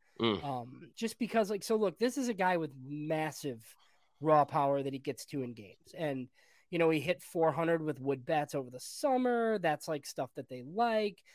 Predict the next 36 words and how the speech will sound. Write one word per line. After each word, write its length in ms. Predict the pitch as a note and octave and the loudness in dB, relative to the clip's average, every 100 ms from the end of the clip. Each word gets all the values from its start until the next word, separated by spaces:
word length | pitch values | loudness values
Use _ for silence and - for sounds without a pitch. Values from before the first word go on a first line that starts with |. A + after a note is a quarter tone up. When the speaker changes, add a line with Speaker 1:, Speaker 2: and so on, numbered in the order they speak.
| _ _ | _ _
Speaker 2:
He's 160 | G3+ E3 | -10 2
gotten, 340 | G#3+ G3 G#3 | 2 2 -2
like, 200 | F3+ C#3+ _ _ - | -2 -2 _ _ -6
Castellanos 800 | F#3 D#3+ - D3 B2+ E3+ F3 - | -4 -4 -4 -4 -2 -2 -2 -6
comps 460 | - F3+ F3 - - | -6 -4 -4 -8 -12
because 260 | D3 D3 | -8 -8
some 240 | - E3 D#3 | -2 -2 -2
think 320 | E3+ D#3 C#3+ | -4 -6 -6
that, 180 | D3+ C#3+ | -10 -4
like, 180 | C#3+ C3+ | -6 -4
he 120 | D3 | -6
might 180 | C#3+ C#3+ | -4 -2
end 140 | C#3+ | -4
up 80 | C3+ | -4
moving 300 | D3 C#3+ C#3+ | -6 -6 -8
from 140 | C#3+ | -10
third. 680 | B2 - C#3+ D3+ D3 C#3+ C#3 C3+ _ _ _ _ _ _ - | -18 -8 -4 -2 0 -2 -4 -10 _ _ _ _ _ _ 2
And 80 | G#3 | 4
it 80 | C#4 | 4
is, 140 | B3 | 4
like, 180 | A3+ D#3 | 2 2
big 180 | G3+ F3 | -2 0
power, 460 | D#3+ C#3 A#2+ - _ | 0 0 -2 -12 _
right? 320 | D3+ D#3 D#3+ - | 6 6 2 0
But 120 | E3 | -2
he 180 | F#3 D3 _ | -2 -6 _
doesn't 440 | G#3 G#3 A3 C4 - | 8 8 6 -2 -2
control 400 | G#3+ - F#3+ F3 | -6 0 2 2
the 140 | E3+ | -2
strike 340 | - D3+ C#3+ C3 | -4 0 -2 -2
zone. 460 | D3 C#3 C3+ C3+ - _ _ _ _ _ _ | -4 -2 -4 -6 -12 _ _ _ _ _ _
Um, 440 | D#3+ C#3 B2+ A#2+ A2+ | 2 4 2 -4 -8
he 220 | - D#3 | -10 -8
chases 720 | - F#3 G3+ - G3+ F#3+ E3 | -2 2 2 2 0 0 -2
a 120 | F3 E3+ | 0 0
ton. 500 | - C3+ B2 A#2+ | -2 -6 -4 -8